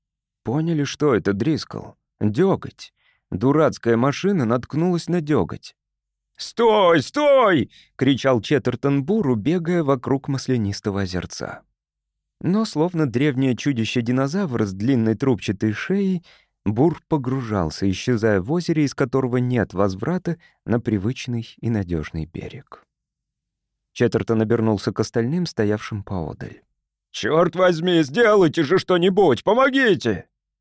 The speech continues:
Бур исчез. Дегтярный омут булькал и урчал, словно обгладывая кости потонувшего чудовища. Поверхность озера успокоилась, последний громадный пузырь лопнул и опал, запахло нефтью.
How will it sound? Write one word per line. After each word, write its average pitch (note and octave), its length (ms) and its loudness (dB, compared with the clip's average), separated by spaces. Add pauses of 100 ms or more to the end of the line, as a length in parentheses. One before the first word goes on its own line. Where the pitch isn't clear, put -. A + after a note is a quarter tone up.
(280)
Бур B2 440 -2 (260)
исчез. - 720 -8 (1000)
Дегтярный D#3 640 -2
омут D#3+ 380 -2
булькал D#3+ 560 -2
и D3+ 160 -6
урчал, C#3 520 -2
словно A2 400 0
обгладывая C3 640 -2
кости G2 460 -2
потонувшего G#2+ 680 -2
чудовища. - 800 -6 (360)
Поверхность A2+ 560 0
озера G#2 260 2
успокоилась, C#3+ 840 -4 (440)
последний C3+ 460 2
громадный C3 500 0
пузырь D#3+ 500 -2
лопнул E3+ 540 -2
и - 160 -6
опал, F#2+ 460 -4
запахло A2+ 680 -4 (160)
нефтью. - 720 -8